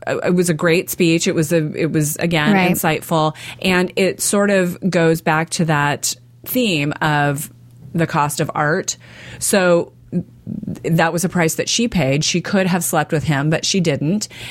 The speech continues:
Speaker 1: And it cost her, it may have cost her the part of, as the lead.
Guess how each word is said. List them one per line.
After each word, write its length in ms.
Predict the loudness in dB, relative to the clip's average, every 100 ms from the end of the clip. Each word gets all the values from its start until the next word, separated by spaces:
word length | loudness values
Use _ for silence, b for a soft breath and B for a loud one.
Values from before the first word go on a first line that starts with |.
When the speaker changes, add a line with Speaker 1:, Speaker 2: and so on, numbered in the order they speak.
| B
Speaker 1:
And 340 | 0 2 2 0
it 140 | -2 0
cost 300 | -2 -2 0
her, 200 | 0 2
it 160 | 0
may 140 | 2 0
have 100 | 0
cost 380 | -2 -2 0
her 120 | -2 0
the 320 | 0 0 -2
part 320 | -2 -2 -2 -2
of, 220 | -4 -4 -2
as 200 | -2 0
the 100 | 0
lead. 400 | 0 0 -4